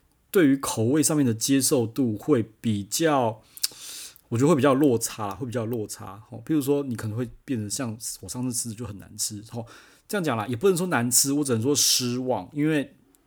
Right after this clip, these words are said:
它，因为它是龙吟，所以我对龙吟会有相对的比较高的一点的期待啦，对，因为其实不难吃啦，吼，但是只是跟之前，之前太强了啦，吼。那我就觉得说，如果说你要，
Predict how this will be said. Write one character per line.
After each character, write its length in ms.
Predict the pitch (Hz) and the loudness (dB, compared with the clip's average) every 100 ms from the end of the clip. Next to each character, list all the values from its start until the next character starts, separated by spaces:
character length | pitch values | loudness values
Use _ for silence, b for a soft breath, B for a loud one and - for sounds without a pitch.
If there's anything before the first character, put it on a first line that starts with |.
| _ - | _ -16
它， 160 | - | -8
因 80 | 165 | -2
为 80 | 151 | 0
它 100 | 135 | 0
是 80 | 139 | -2
龙 260 | 113 104 | -2 -4
吟， 120 | 101 98 | -6 -6
所 180 | - | 0
以 180 | 135 110 b b b | 0 0 b b b
我 100 | - | -12
对 160 | 101 151 | -4 -2
龙 300 | 113 107 107 | -2 -2 -4
吟 120 | 107 | -6
会 180 | 113 131 | -6 -4
有 280 | 110 95 - | -4 -8 -16
相 280 | - - 131 | -10 -6 -4
对 140 | 131 117 | -2 -2
的 140 | 107 | -4
比 240 | 104 - | -10 -10
较 80 | 131 120 | -10 -6
高 220 | 143 135 | 0 0
的 100 | 127 | 0
一 60 | 127 | -4
点 180 | 131 95 | -4 -4
的 100 | 98 | -2
期 340 | - - 98 | -2 -2 -4
待 280 | - 110 92 | -6 -6 -6
啦， 200 | 82 104 | -10 -12
对， 160 | 113 110 | -10 -6
因 100 | 151 | -4
为 80 | 185 | -2
其 140 | 139 | 0
实 80 | 139 | -2
不 120 | 156 | -4
难 180 | 127 98 | -6 -2
吃 240 | 104 110 | 0 -2
啦， 180 | 98 98 | -4 -10
吼， 220 | 110 107 - | -12 -14 -6
但 120 | 147 | -4
是 80 | 135 | -2
只 180 | 107 131 | -2 -4
是 60 | - | -4
跟 140 | - 123 | -6 -4
之 100 | 120 | -4
前， 260 | 107 98 104 B B | -8 -10 -14 B B
之 120 | B 143 | B 0
前 80 | |
太 160 | 113 127 | 0 -2
强 240 | 104 98 | -4 -8
了 80 | 92 - | -12 -18
啦， 120 | 107 | -18
吼。 180 | 113 117 - B B | -18 -18 -20 B B
那 220 | 180 175 156 _ _ - | -2 -2 -2 _ _ -4
我 160 | 131 120 | -2 -2
就 100 | 92 | -2
觉 140 | - | 0
得 100 | 123 | 0
说， 140 | 120 143 | 2 0
如 140 | 143 | 2
果 100 | 151 | 2
说 140 | 120 | 2
你 160 | 127 107 | 0 0
要， 240 | 143 143 | -2 -4